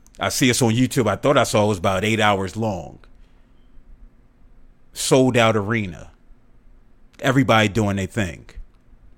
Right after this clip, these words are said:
But I, when I, when I sat and thought about it, it's just like, yo, it's a beautiful thing, but something is missing. Something is missing.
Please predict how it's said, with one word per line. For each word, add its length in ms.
But 160
I, 40
when 240
I, 240
when 280
I 120
sat 380
and 140
thought 300
about 340
it, 180
it's 100
just 160
like, 160
yo, 180
it's 120
a 60
beautiful 380
thing, 420
but 120
something 400
is 160
missing. 560
Something 420
is 200
missing. 460